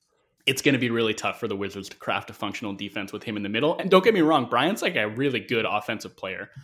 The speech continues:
He had a couple runouts. Like, I think him and Westbrook playing in transition is gonna be really effective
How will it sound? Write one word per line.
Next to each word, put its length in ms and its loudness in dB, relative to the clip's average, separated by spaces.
He 80 4
had 100 8
a 40 4
couple 300 4
runouts. 560 4
Like, 220 2
I 80 4
think 200 0
him 200 2
and 100 0
Westbrook 480 0
playing 240 -2
in 80 -2
transition 600 -2
is 100 -2
gonna 140 2
be 100 0
really 240 2
effective 540 -4